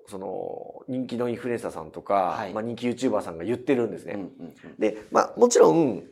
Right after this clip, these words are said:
Speaker 1: 意味はわかるんですよ。その、
Speaker 2: はい。
Speaker 1: 投資信託はリスク低いし、
Speaker 2: うん。
Speaker 1: 積み立てておけば、その、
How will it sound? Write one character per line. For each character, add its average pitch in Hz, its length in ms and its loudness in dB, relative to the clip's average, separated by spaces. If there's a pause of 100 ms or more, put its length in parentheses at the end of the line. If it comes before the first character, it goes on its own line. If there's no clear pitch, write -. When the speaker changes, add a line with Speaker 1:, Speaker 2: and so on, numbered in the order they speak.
Speaker 1:
意 226 80 4
味 196 140 6
は 85 180 0 (180)
わ 110 140 -2
か 110 100 0
る 82 100 -8
ん 64 40 -16
で - 60 -18
す - 80 -18
よ。 - 100 -14
そ 107 80 -14
の、 120 80 -6
Speaker 2:
は 165 60 6
い。 - 20 4
Speaker 1:
投 - 40 4
資 165 100 -4
信 143 80 -2
託 95 260 -4
は 95 340 0
リ 135 100 -4
ス 135 60 -10
ク 92 100 -14
低 107 260 -8
い 87 40 -6
し、 85 220 -8
Speaker 2:
う 90 40 -4 (140)
ん。 87 80 -12 (180)
Speaker 1:
積 147 180 -2
み 139 40 -4
立 131 200 4
て 123 140 2
て 87 120 -4
お 90 60 -4
け 95 120 -8
ば、 87 280 -2
そ 95 120 -14
の、 92 300 -8